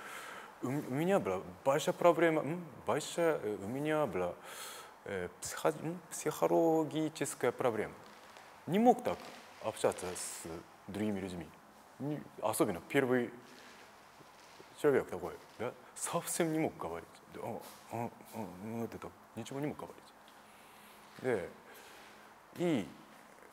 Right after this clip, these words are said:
я хотел узнать большой мир, а еще я хочу поменять свой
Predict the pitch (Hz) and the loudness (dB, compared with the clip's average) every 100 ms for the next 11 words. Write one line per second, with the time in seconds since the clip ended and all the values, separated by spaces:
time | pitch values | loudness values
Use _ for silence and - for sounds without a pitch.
0 | - 120 160 160 139 135 127 117 107 107 | -10 0 2 2 0 2 2 0 -2 -4
1 | 92 113 143 147 135 - 98 117 - 156 | 0 0 2 0 0 -2 -2 -2 0 2
2 | 143 160 208 151 - 120 - - 180 226 | 4 6 6 4 0 -4 -4 -2 2 2
3 | 123 - 127 131 | 2 -2 2 2